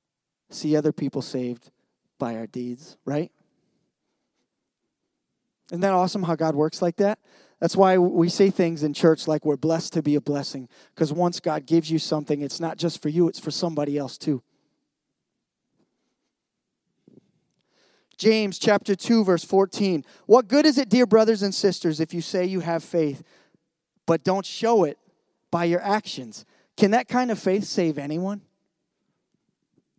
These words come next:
I love the book of James. James don't play around.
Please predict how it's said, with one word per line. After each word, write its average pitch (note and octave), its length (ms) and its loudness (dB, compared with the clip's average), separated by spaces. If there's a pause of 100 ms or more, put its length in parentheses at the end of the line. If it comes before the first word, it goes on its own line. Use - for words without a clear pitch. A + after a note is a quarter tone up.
(160)
I D3 100 -2
love E3+ 220 4
the E3+ 80 4
book E3 220 2
of D#3 60 -4
James. D3+ 340 -6
James D#3+ 320 -4
don't D#3+ 180 -4
play D#3 200 -6
around. D3+ 340 -8